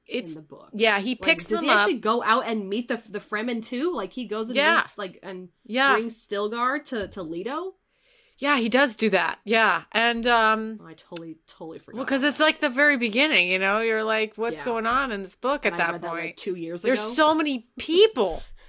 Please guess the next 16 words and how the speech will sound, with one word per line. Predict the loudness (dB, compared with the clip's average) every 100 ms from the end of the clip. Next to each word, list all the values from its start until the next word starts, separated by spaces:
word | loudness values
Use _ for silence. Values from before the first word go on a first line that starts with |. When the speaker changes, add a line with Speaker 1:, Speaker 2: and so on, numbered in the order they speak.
| -6
Speaker 1:
But, | -2
like, | 2 2 2
I | 0
got | 4 2 2
them | -2
Speaker 2:
There | 2 4
are. | 4
Speaker 1:
down | 4
now, | 2 4 4
Emily. | 4 2 2 -4 _
I | 2
got | 4 4
them | 2
<laughs> | 0
down | -4 -14
now. | -12 -8